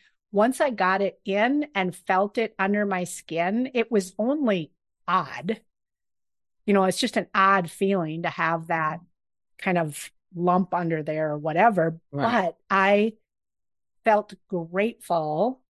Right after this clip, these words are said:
Speaker 1: that each time I had to go in for anything, even if I had to go into the hospital or the clinic or for something even different than chemo, they would access my blood through the port, which was, like,
Speaker 2: Yes.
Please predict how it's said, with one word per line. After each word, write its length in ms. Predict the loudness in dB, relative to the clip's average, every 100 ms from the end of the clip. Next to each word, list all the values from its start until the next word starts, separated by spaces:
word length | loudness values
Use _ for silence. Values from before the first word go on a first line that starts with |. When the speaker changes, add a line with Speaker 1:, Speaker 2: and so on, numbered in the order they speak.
| -2
Speaker 1:
that 180 | -2 -2 -4
each 320 | -2 -4 -8
time 400 | -2 2 2 2
I 140 | 0
had 240 | 0 -2 -2
to 40 |
go 320 | -2 0 0
in 440 | 0 2 2 0 -6
for 600 | -8 -2 2 4 2 0
anything, 460 | 0 0 0 -4 -2
even 320 | -2 0 -2 -6 -20 -20 _ -10
if 160 | -2 2
I 100 | 4
had 160 | 4
to 80 | 2
go 220 | 0 2
into 260 | 2 2 -2
the 480 | 0 0 0 0 -4 _ _ _ _ _ _ 0
hospital 400 | 0 0 -2 0
or 120 | 0
the 80 | -2
clinic 440 | -4 0 0 -2
or 120 | -6
for 140 | -4 -8
something 520 | -4 -4 -2 0 0
even 260 | 2 0 2
different 320 | 0 -2 -6
than 160 | -6 -8
chemo, 560 | 0 2 2 0 -2
they 140 | 0 0
would 140 | 0
access 720 | 0 0 0 -6 -6 -8 -18 _ _ _ -6
my 320 | -2 0 0
blood 380 | 2 2 2 -4 _ _
through 240 | -4 -2
the 80 | -4
port, 340 | 0 4 4 0
which 240 | -8 -6 -6
was, 160 | 0
like, 140 | 0 0
Speaker 2:
Yes. 360 | -2 -4 -12